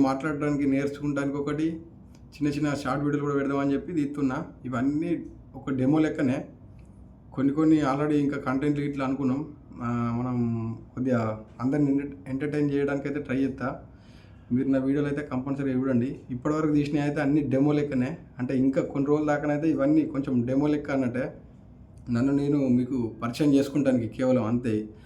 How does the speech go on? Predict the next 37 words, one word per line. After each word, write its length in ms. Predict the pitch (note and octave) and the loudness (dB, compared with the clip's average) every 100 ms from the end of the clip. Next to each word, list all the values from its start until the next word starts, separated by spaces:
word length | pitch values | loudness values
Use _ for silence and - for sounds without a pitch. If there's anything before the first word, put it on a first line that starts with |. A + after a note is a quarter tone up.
| - - | -20 -8
నా 80 | A#2+ A#2+ | -8 -4
ఛానల్ని 400 | B2 D3 D3 D#3 - | -2 0 2 0 0
పరిచయం 320 | C3+ - D#3 C3+ | -6 -4 -2 -2
చేయడానికి. 420 | C3 B2+ A#2 G#2 G#2+ - - | 0 0 0 -2 -8 -12 -12
ఓకే, 160 | C3+ E3 - - - - - - - C3 | -8 -8 -8 -18 -20 -20 -20 -20 -6 -4
ఇంకా 140 | C3+ C#3 | 2 2
ముందు 160 | D3 D#3+ C#3 | 4 6 6
మంచి 160 | C#3 D#3 | 4 0
మంచి 160 | D3 D3 | 2 2
వీడియోలు 220 | D3+ D3 | 4 2
అయితే 100 | C#3 C3 | 0 -2
వస్తాయి, 260 | D3 C3+ - - - - | -2 -2 -4 -12 -20 -6
కొన్ని 200 | C3 B2+ A#2+ A#2+ | 0 2 2 0
కంటెంట్లు 340 | B2+ D3+ D3 C#3+ | -2 0 2 2
అయితే 120 | C3+ | 2
రాసుకున్నాను 400 | B2+ - D3+ C3 A#2+ | 2 0 2 4 4
నేను. 160 | C3 F3 - - - - - A#2+ | 2 -2 -10 -20 -20 -20 -10 -4
మంచిగా 240 | B2 C3+ B2 | -2 0 0
మిమ్మల్ని 280 | B2+ C3+ B2+ B2+ | 0 2 2 2
ఎంటర్టైన్ 320 | C#3 C#3+ C#3+ C#3 B2+ A#2+ | 0 -2 0 0 0 0
చేయడానికి 320 | C3+ C#3 C#3 | 0 -2 -2
అయితే 100 | C#3+ C#3 | -6 -4
ట్రై 100 | C3 | -2
చేస్తాం. 200 | C3+ B2+ B2 | -2 0 0
ఎందుకంటే 260 | C3 C#3 C#3 | 0 -2 -2
నాకు 140 | B2+ B2+ | 0 2
వీడియో 180 | C3 C#3+ C#3+ | 2 2 0
తీయడానికి 440 | C#3+ C#3+ C3+ C3+ C3+ C3 - - | 0 -2 0 2 0 0 -6 -12
వాళ్ళు 240 | A#2 C3+ C3 B2 A#2+ A#2 - - | -6 -4 -2 -2 -2 -4 -12 -6
కొంతమంది 400 | B2+ C3 C3 C#3+ C3+ | -2 0 0 0 -2
మా 60 | C3 | -2
ఫ్రెండ్స్ 220 | C3+ C3+ | -4 -2
ఉన్నారు, 200 | D3 C3 D3 - - - - - - - - - - | -2 -2 -4 -10 -20 -20 -20 -20 -20 -20 -20 -18 -6
వాళ్ళకి 260 | A#2+ C#3 C#3 | -2 -2 -2
చుట్టూ 160 | C3+ C3 D3 | -4 -2 0
ఉన్నప్పుడు 280 | C#3 D3 | 0 0
ఆ 40 | C#3 | 0